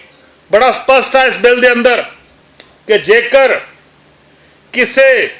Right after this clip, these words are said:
ਸਟੇਟ ਦੀ ਅਸੈਂਬਲੀ ਦੀ ਚੋਣ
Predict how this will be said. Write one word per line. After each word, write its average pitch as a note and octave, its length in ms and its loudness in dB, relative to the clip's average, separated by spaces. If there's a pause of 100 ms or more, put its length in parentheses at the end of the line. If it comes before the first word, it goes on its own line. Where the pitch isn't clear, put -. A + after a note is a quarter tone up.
(600)
ਸਟੇਟ B3 520 0
ਦੀ B3+ 200 0
ਅਸੈਂਬਲੀ A3+ 480 -2
ਦੀ A#3+ 140 -4
ਚੋਣ A#3 480 0